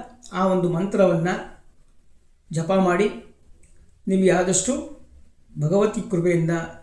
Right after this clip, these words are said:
ಬೇಗ ಅಂದ್ರೆ ಬೇಗ ನಿಮ್ಮ ಸಂಗಾತಿಗಳು ನಿಮ್ಮ ಹತ್ರಕ್ಕೆ ಬಂದು ನಿಮ್ಮ ಒಂದು ಜೊತೆಯನ್ನು ಸೇರ್ತಾರೆ. ನಿಮ್ಮ ಒಂದು ದಾಂಪತ್ಯ ದೋಷಗಳೇನೇ ಇದ್ರೂ ಕೂಡ ನಿವಾರಣೆಯಾಗಿ ನಿಮಗೆ ಶುಭ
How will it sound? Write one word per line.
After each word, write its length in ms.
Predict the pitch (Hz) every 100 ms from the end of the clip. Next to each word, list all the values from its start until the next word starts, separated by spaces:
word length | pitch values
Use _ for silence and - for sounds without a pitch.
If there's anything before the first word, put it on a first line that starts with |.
| 147
ಬೇಗ 300 | 143 196 220 220
ಅಂದ್ರೆ 200 | 220 208
ಬೇಗ 440 | 151 151 185 233 262 - 220
ನಿಮ್ಮ 200 | 185 170
ಸಂಗಾತಿಗಳು 680 | 170 165 170 170 175 170 160
ನಿಮ್ಮ 160 | 151
ಹತ್ರಕ್ಕೆ 280 | 147 151 139
ಬಂದು 540 | 143 156 240 240 - _ - - - - -
ನಿಮ್ಮ 240 | 175 214 220
ಒಂದು 540 | 196 180 165 151 143
ಜೊತೆಯನ್ನು 340 | 165 175 165
ಸೇರ್ತಾರೆ. 680 | 151 156 147 165 185 - - - - - - - - - - - - - - -
ನಿಮ್ಮ 200 | 202 220
ಒಂದು 720 | 214 196 190 180 165 - - -
ದಾಂಪತ್ಯ 520 | 151 185 185 - 180 170 156 - - - - - 170
ದೋಷಗಳೇನೇ 520 | 175 175 160 165 165
ಇದ್ರೂ 240 | 156 160
ಕೂಡ 160 | 160 180 233 240 - - - - - -
ನಿವಾರಣೆಯಾಗಿ 1000 | 165 175 165 160 180 233 202 208 - - 190
ನಿಮಗೆ 440 | 185 185 - -
ಶುಭ 220 | - 180